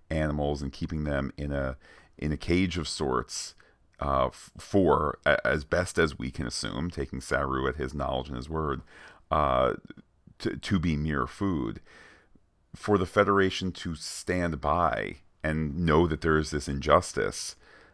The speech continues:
you know, takes a little of the shine off the Prime Directive. I know what the response is. Well, they have to reach this point where they, you know, we can be involved, and we don't wanna have the ruining of culture, uh, as, as has been a concern in Star Trek, and as,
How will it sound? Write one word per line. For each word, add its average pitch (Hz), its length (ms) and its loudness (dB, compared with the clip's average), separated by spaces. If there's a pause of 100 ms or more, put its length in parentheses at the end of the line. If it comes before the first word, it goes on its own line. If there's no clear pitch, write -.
(520)
you 107 120 -4
know, 98 140 4
takes 107 260 -2
a - 40 -8
little 107 140 -2
of 95 60 -8
the 98 60 -10
shine 98 340 2
off 95 120 -2
the - 60 -16
Prime 90 300 2
Directive. 87 540 2 (180)
I 101 80 0
know 107 140 4
what 120 120 2
the 104 60 0
response 85 480 0
is. 85 220 4
Well, 69 120 -4
they 71 100 -4
have 85 160 -4
to 85 80 -4
reach 76 340 -6
this 69 160 -6
point 78 340 -4
where 65 180 -8 (220)
they, 64 140 -6 (120)
you 85 120 -4
know, 62 220 0 (360)
we - 120 -4
can 78 120 -4
be 69 60 0
involved, 90 420 6
and 78 80 -4
we 78 60 -4
don't 80 120 2
wanna 76 160 -2
have 78 320 0 (520)
the 90 120 -4
ruining 82 460 4
of 76 120 -2
culture, 82 680 2 (320)
uh, - 120 -6 (140)
as, 71 460 -2
as 69 520 -4 (100)
has 80 200 0
been 73 160 -2
a 71 60 -4
concern 71 540 -2
in 69 100 -4
Star - 260 -4
Trek, 73 320 2
and 69 100 -6
as, 65 280 -8